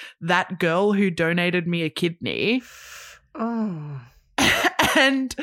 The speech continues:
Speaker 1: when people are kind of, like, gossip accounts, I guess, are talking about, like, "Oh my God, she commented interesting about Selena Gomez only being friends with Taylor Swift,"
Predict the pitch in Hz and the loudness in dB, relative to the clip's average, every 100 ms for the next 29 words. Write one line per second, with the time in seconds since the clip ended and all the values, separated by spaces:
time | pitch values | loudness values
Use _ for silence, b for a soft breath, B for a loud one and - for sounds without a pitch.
0 | B B B - 240 254 269 269 247 269 | B B B -2 2 2 0 0 0 2
1 | 262 254 247 226 202 202 190 165 - 202 | 2 2 0 0 0 0 -2 -2 0 0
2 | - - 240 233 180 160 - 170 160 156 | 0 -2 -2 -2 -2 -2 -2 -2 0 -2
3 | - 165 170 165 185 170 175 170 180 - | -4 -4 -4 -2 -2 -2 -2 -2 -2 -2
4 | 170 165 175 208 214 208 - 175 175 170 | -2 0 0 0 2 0 -4 -4 -2 -2
5 | 165 156 - 208 202 165 160 - 147 151 | -4 -6 -2 -2 0 -2 -2 -2 -4 -4
6 | 156 156 - 175 170 175 170 160 143 165 | -2 -2 -2 -2 -2 0 -2 -2 -2 -2
7 | 165 165 160 165 156 156 - 151 151 - | -2 -2 -2 -6 -6 -8 -6 -4 -4 0
8 | 208 170 | 0 0